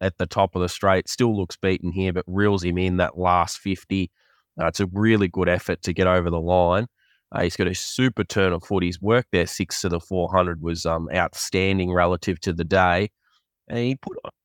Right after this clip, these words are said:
on a, a really good performance before going for a break when winning at twelve hundred metres, um,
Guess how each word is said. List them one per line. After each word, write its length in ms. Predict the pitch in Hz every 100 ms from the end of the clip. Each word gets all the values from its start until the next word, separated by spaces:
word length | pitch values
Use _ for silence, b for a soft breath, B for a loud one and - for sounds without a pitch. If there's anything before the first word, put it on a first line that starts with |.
| _ _
on 60 | 139
a, 200 | 117 95
a 80 |
really 240 | 104 113 113
good 200 | 113 98
performance 540 | 110 - 107 104 95 - _ -
before 360 | 98 - 98
going 300 | 92 95 95
for 160 | 92 92
a 60 |
break 420 | 82 - 92 90 -
when 160 | 92 90
winning 180 | 92
at 120 | 90 -
twelve 360 | - 95 95
hundred 260 | 98 90 85
metres, 540 | 85 85 107 - - -
um, 480 | 87 87 87 87